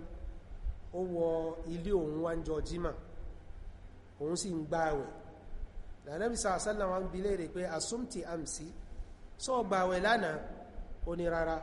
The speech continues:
Ànábì sallallahu alaihi wasallam tún bi léèrè, "Turidina an tasumi gadan?" Sọ máa gbààwẹ̀ lọ́la? Ó ní, "Rárá."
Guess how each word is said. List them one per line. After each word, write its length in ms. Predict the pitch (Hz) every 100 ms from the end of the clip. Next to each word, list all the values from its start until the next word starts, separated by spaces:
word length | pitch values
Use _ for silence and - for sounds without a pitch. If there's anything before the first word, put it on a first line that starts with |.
| - - - - - - - -
Ànábì 240 | 151 202 226
sallallahu 220 | 208 180
alaihi 60 |
wasallam 220 | 214 214 185
tún 140 | 202
bi 100 | 185
léèrè, 260 | 185 202 180
"Turidina 600 | 165 185 180 180 240 220 185
an 100 | 170
tasumi 520 | 170 151 196 185 160
gadan?" 340 | 139 156 170 202 - - - -
Sọ 340 | - 262 240
máa 220 | 233 220
gbààwẹ̀ 400 | 190 180 175 175 180
lọ́la? 300 | 220 196 170 - - - - -
Ó 80 | 165
ní, 100 | 175
"Rárá." 340 | 170 170 170